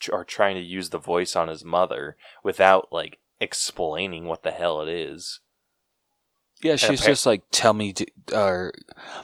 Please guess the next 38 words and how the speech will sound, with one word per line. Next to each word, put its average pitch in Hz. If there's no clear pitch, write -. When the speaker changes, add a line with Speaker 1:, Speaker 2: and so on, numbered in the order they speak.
Speaker 2:
you 139
know 151
what's, 156
like, 92
really 110
fr-, -
frickin' 101
weird? 87
And 110
I 104
think 110
you 98
probably 92
think 98
the 98
same 104
way. 98
She's -
just -
like, 90
"Command 95
me. 85
Command 98
me 90
to -
give 90
you 90
the 87
water." 85
I'm 92
like, 90
"The 107
fuck?" 226
Speaker 1:
Yeah, 107
Speaker 2:
What? -
Speaker 1:
I'm 92
like, 82
um, 87